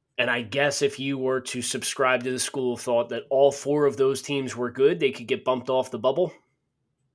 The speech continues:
And you could maybe be, like, ten and six and miss a wild card spot.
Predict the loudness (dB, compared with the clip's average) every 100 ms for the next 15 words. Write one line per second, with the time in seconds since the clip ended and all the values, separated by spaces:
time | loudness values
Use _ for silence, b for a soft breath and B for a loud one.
0 | _ _ _ _ -10 -8 -6 -6 -6 -4
1 | -2 0 -2 -2 2 0 0 -6 -4 -4
2 | -2 -2 2 2 2 -2 -4 -4 -6 -10
3 | _ _ _ _ _ _ _ -4 0 0
4 | 0 2 4 2 2 0 0 -4 -6 -6
5 | -8